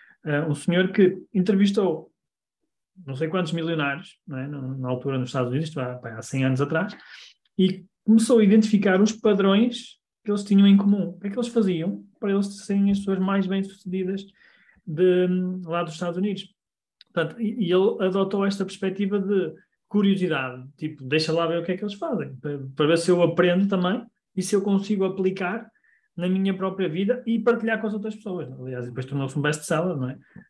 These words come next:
Ahm, portanto, eu acho que, ahm, não querendo julgar ninguém, mas a, a perspectiva de, pelo menos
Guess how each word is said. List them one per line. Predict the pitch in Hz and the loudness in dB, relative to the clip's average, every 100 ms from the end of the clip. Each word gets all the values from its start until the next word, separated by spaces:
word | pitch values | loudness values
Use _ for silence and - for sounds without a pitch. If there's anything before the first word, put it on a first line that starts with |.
| _ | _
Ahm, | 143 135 135 139 | -4 -2 -2 -4
portanto, | 156 - 170 170 | -10 -2 0 2
eu | 196 | 4
acho | 196 - | 2 0
que, | 208 196 196 - - _ _ _ _ | 2 2 0 -12 -20 _ _ _ _
ahm, | 165 156 151 143 139 139 - _ _ _ _ _ - | -2 0 -2 -4 -6 -12 -16 _ _ _ _ _ -4
não | 160 214 | 0 0
querendo | 220 190 165 | 0 -2 -2
julgar | 151 160 127 117 123 | -4 -4 -4 -8 -8
ninguém, | 139 160 127 127 156 254 | -6 -6 -6 -6 -8 -8
mas | 160 165 156 | -6 -4 -2
a, | 170 196 165 | -2 0 -2
a | |
perspectiva | 160 - - 196 202 170 156 139 - _ _ _ | -4 -8 -6 -4 -2 -2 -2 -4 -10 _ _ _
de, | 147 151 180 147 185 - _ | -12 -2 0 0 -4 -14 _
pelo | 180 | -2
menos | 190 175 156 - - | 0 0 -4 -10 -20